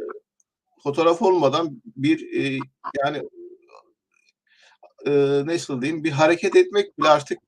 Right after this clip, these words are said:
eee, bir film izlerken, eee, görüntü yönetmeni olmaya başlıyorsunuz. İşte, ne bileyim, bir yere bakarken, eee, elinizde aygıt olmasa da fotoğraf yapmaya başlıyorsunuz. Eee, dolayısıyla bir y-, yaşam biçimim hâline geldi. Evet,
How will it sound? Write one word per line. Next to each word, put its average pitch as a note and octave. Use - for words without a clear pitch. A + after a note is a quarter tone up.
eee, C#3
bir E3
film F#3
izlerken, F#3
eee, C#3+
görüntü E3
yönetmeni F3+
olmaya C3
başlıyorsunuz. G#2+
İşte, -
ne E3+
bileyim, E3+
bir D#3
yere E3+
bakarken, F3
eee, C#3
elinizde D#3
aygıt C#3+
olmasa F3+
da F3
fotoğraf E3+
yapmaya A2+
başlıyorsunuz. -
Eee, C#3
dolayısıyla E3+
bir F3+
y-, D#3
yaşam G3+
biçimim A2+
hâline A2
geldi. A#2
Evet, F3